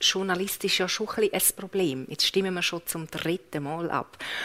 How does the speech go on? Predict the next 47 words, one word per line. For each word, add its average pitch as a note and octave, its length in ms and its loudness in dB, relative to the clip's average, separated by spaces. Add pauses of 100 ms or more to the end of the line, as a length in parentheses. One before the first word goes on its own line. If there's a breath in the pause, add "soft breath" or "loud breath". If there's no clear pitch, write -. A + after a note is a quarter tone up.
(140)
Und G3 100 12
wir G3+ 80 12
müssen G3+ 240 8
wie G#3+ 160 8
wieder A3+ 200 12
ein G#3 40 10
bisschen G3+ 240 6
neue G3 320 6
Ansätze F#3+ 600 6
haben, F3+ 120 10
was E3+ 160 4
berichtet F#3 460 2
man F3+ 100 -2
darüber. E3 260 2
Und, E3 340 -4
ähm, F3+ 360 4 (300)
in G#3 160 -6
unserer A#3 380 6
Wahrnehmung G#3 540 8 (760)
ist F3 180 2
das - 120 4
Thema F3+ 340 10
halt F3+ 180 8
in F#3 60 0
der E3+ 80 2
Bevölkerung F3 580 2
nicht F3 180 2
mehr A3+ 80 2
so A3 200 2
heiß. F#3+ 540 6
Ähm, D#3 460 -2
die D#3+ 100 0
Krise F#3 420 2
ist - 380 0
durch G3 200 8 (440)
für - 200 2
den A3 120 8
Moment. A3 460 10
Man F#3+ 120 8
weiss F3+ 260 12
nicht, G3 160 0
was, F#3+ 300 2
was F3+ 240 4
noch F3 140 2
kommen G3 200 10
wird. C4 240 8
Aber G3 200 12